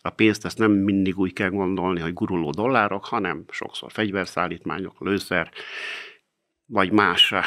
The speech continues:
formában kapják meg a Irántól a támogatást. Ebben változás akkor lesz, amikor az arab tavasz kapcsán Szíriában egy nagyon komoly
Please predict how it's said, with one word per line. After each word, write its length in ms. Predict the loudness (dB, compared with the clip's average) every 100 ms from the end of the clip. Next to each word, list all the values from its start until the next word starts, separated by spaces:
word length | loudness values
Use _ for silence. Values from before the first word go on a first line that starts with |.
| -2 -6
formában 580 | 2 4 6 4 2 0
kapják 380 | -2 0 0 0
meg 140 | -4
a 100 | -4
Irántól 440 | -4 -2 -2 -4
a 60 | -4
támogatást. 760 | 0 0 0 -10 -10 -10 -10 -12 _ _ _ _ _ -18 -14
Ebben 340 | -10 -6 -4 0
változás 540 | 0 0 -4 -6 -6
akkor 300 | -6 -4 0
lesz, 340 | 2 0 -4 -20 -18 -14 -14 -16 -20 _
amikor 420 | 2 2 2 2
az 300 | 4 2 2
arab 260 | 4 4 2
tavasz 480 | 2 2 2 -2 -12 -14 -16 -20 -20 -20 -20 -20 -2
kapcsán 600 | 0 2 0 0 0 -4 -14 -18 -16 -14 -16 -20 _ _ _
Szíriában 840 | 4 6 6 4 4 4 4 2 -2 -8
egy 100 | 0
nagyon 320 | 4 4 2
komoly 420 | 0 0 0 -2